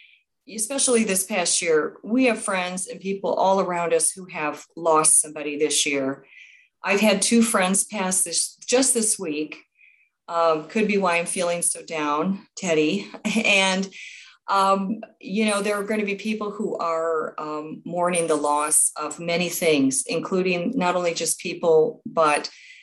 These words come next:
uh, maybe their homes or, or what have you,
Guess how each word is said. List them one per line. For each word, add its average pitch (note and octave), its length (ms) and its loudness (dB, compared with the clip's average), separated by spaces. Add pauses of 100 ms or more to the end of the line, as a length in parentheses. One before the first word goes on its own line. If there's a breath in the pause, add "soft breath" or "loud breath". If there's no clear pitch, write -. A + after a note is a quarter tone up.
(280 loud breath)
uh, E3 160 2
maybe G3 300 0
their F3+ 180 2
homes F#3+ 640 -2
or, D#3 520 -2 (400 loud breath)
or E3+ 520 0
what F3+ 200 -4
have E3+ 300 -4
you, D#3 340 -4